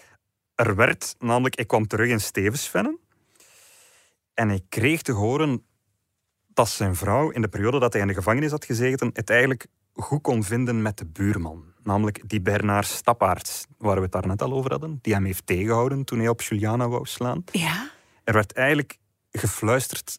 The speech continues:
Speaker 1: dat Juliana en Bernard een affaire hadden gehad op het moment dat
Speaker 2: Ah.
Speaker 1: Louis in de gevangenis zat. Want er is één iemand waarvan iedereen zegt, eigenlijk een beetje de roddeltante van het
Speaker 2: Ja.
Speaker 1: dorp dan, denk ik,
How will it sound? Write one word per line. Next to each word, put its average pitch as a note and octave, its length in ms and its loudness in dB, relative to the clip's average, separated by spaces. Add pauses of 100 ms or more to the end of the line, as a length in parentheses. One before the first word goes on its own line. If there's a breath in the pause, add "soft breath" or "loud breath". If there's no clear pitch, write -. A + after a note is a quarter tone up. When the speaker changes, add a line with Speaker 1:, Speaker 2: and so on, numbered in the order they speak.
(100)
Speaker 1:
dat G2 160 0
Juliana G2+ 500 0
en G2 160 -2
Bernard F#2+ 540 -2 (920)
een F#2 160 -2
affaire F2+ 420 0
hadden F2 220 0
gehad F2+ 380 -4
op G2+ 100 -10
het F#2+ 120 -4
moment F#2 500 -2
dat - 380 -2 (680)
Speaker 2:
Ah. - 380 -6
Speaker 1:
Louis G2+ 320 4
in G#2+ 160 2
de G2 80 4
gevangenis F#2+ 560 0
zat. - 380 -4 (680 soft breath)
Want D#3 420 2
er B2 60 0
is A2 180 -2
één C3 220 0
iemand F#3+ 440 -2 (1160)
waarvan F#2+ 320 0
iedereen G2+ 280 0
zegt, F2+ 300 -4 (200)
eigenlijk - 380 -8
een G2 60 2
beetje F#2 180 -8 (120)
de G2+ 80 2
roddeltante A2+ 760 0
van G#2+ 240 0
het G2+ 80 2
Speaker 2:
Ja. - 160 -2
Speaker 1:
dorp B2 140 0
dan, C#3 200 0
denk D#3+ 200 -4
ik, - 120 -12